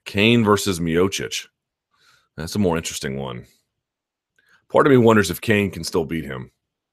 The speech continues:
Forced to make a choice. Forced to make a choice, I'll say Cain, but that's a very,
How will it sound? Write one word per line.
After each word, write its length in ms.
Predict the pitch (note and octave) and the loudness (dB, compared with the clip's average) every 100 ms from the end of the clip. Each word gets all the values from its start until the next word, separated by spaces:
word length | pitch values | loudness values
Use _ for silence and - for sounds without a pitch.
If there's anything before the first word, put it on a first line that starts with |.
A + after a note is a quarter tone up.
| _ _ _ _ _ _ _ _ _ | _ _ _ _ _ _ _ _ _
Forced 340 | - A2+ B2+ - | -4 2 2 4
to 80 | |
make 160 | A#2 G#2+ | 2 0
a 40 | |
choice. 720 | - - A2 A#2 C#2+ - - - _ _ _ _ _ _ _ _ - - _ _ _ _ _ _ _ _ _ _ _ _ _ _ _ _ - | -2 0 2 2 0 -6 -10 -14 _ _ _ _ _ _ _ _ -20 -20 _ _ _ _ _ _ _ _ _ _ _ _ _ _ _ _ -20
Forced 420 | - F#2+ A2 - | -14 -4 -2 0
to 60 | G#2+ | 0
make 160 | F#2+ | 0
a 40 | F#2 | -2
choice, 400 | - F2+ E2 - | -2 0 0 -2
I'll 140 | D#2+ E2+ | -4 -2
say 200 | - D2+ | -2 -4
Cain, 540 | - F2+ E2 F#2+ G2 | -4 -6 -4 -4 -4
but 220 | D#2+ D2+ - _ _ _ _ _ _ D#2+ | -4 -4 -6 _ _ _ _ _ _ -4
that's 220 | F#2 - | -2 -2
a 40 | |
very, 540 | D2+ F#2 F2+ E2 D2+ | -4 0 0 0 -2